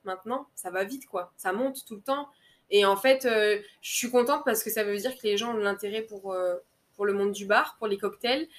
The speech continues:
et que c'est quelque chose qui prend un peu plus de pa-, un peu plus de place, tu vois, dans la consommation, euh, dans la consommation de tous les jours, pratiquement, parce que les gens sont attentifs aux bons produits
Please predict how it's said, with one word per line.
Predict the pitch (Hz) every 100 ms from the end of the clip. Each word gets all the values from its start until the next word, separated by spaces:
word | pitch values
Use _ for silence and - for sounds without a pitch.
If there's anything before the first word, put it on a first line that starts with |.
| - 196
et |
que | 208
c'est | 214
quelque | 220 226
chose | 254
qui | 240
prend | - 208
un |
peu | 214 214
plus | 214 196
de | 220
pa-, | 220 196 196 190
un | 202
peu | 214
plus | 226 208
de | 226
place, | 240 233 233
tu | -
vois, | 214
dans | 220
la | 202
consommation, | 190 202 214 202 202 220
euh, | 214 208 190 185 180 - - _
dans | 208
la | 196
consommation | 196 196 208 196 208 208 196
de | 190
tous | - 220
les | 233
jours, | 311 466
pratiquement, | - 208 - 269 403 480 - _
parce | 202 247
que |
les | 233
gens | 269
sont | 285 226
attentifs | 202 208 - -
aux | 196
bons | 208
produits | 208 214 202 254 359